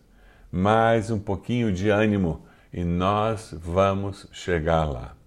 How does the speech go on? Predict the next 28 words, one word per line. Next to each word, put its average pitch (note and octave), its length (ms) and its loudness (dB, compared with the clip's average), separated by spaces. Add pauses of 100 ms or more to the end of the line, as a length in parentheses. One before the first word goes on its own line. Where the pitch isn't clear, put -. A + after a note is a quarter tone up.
(140)
Cuidado! F#2+ 640 0 (840)
Momento C#3+ 320 4
de A2 140 -2
crise C#3+ 600 0
não B2 180 0
é A#2+ 40 0
momento A#2+ 460 0
para G2+ 200 0
grandes G2 460 0
decisões. E2+ 920 -4 (380)
A - 80 -6
sua A2+ 180 0
capacidade G2 800 0
de F#2+ 80 0
avaliação F2+ 840 -2
está F2+ 400 -4 (320)
prejudicada A2 1000 0
pelas D2+ 300 -2
suas E2+ 400 0
emoções. D2 680 -6 (300)
Momento C#3+ 320 2
de A2+ 100 -2
crise C3 360 0
é A#2+ 40 2
momento A2+ 380 0
para G#2 100 -4
coletar G#2 640 0
informações. - 1040 -8